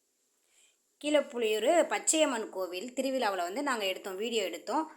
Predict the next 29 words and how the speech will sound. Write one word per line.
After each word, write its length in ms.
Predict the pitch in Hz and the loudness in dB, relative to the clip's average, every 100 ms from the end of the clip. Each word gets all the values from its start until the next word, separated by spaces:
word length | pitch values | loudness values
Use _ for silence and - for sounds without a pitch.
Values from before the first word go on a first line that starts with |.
| _ _ | _ _
பாருங்க, 380 | 226 214 226 202 | 0 2 2 -2
மேலெல்லாம் 520 | 196 214 254 226 247 | 0 2 2 2 0
சூப்பரா 320 | 277 - 262 240 | -2 0 0 2
இருக்கு 180 | 202 | -2
பாருங்க. 280 | - 180 175 | -6 -6 -4
இதுல 220 | 196 190 185 | -6 -6 -4
எந்த 320 | 214 285 320 330 | -2 0 4 2
விளையாட்டு 480 | 226 226 247 247 202 | 2 2 2 0 -4
எடுத்தாலும் 320 | 190 269 240 | -2 -2 -2
நூறு 140 | 262 254 | -2 0
ரூபா 140 | 247 | 0
நண்பர்களே. 420 | 220 202 196 285 330 - - | 0 -4 -2 -2 -2 -10 -14
இவங்க 240 | 247 262 254 | -4 -2 0
தான் 180 | 269 262 | 0 2
பாருங்க, 220 | 220 214 | 0 -2
எங்க 120 | 190 | -6
சித்தி 240 | 185 262 311 | -6 -2 -2
பையன் 320 | 247 196 175 | 0 -2 -2
கண்ணாடி 260 | 220 262 285 | -2 0 -2
போட்டிருக்கான் 440 | 226 214 175 180 | -4 -6 -8 -6
பாருங்க, 220 | 180 180 170 | -6 -6 -4
தம்பி. 400 | 190 214 240 320 - | -4 -2 -2 -2 -4
இது 120 | - 208 | -6 -4
வந்து 200 | 220 254 | -2 -4
பாப்பா. 400 | 190 202 - 190 - - _ _ _ _ _ _ _ _ _ _ _ _ - | 0 -2 -2 -6 -6 -12 _ _ _ _ _ _ _ _ _ _ _ _ -4
வீடியோ 240 | 294 339 294 | 0 4 4
எடுக்கிறேன்னு 440 | 240 220 220 269 | 4 -2 0 0
சொல்லிட்டு 260 | 214 202 - | 0 -4 -2
காமிச்சாங்களா? 640 | 220 240 254 226 175 202 | -2 -2 -2 -2 0 -2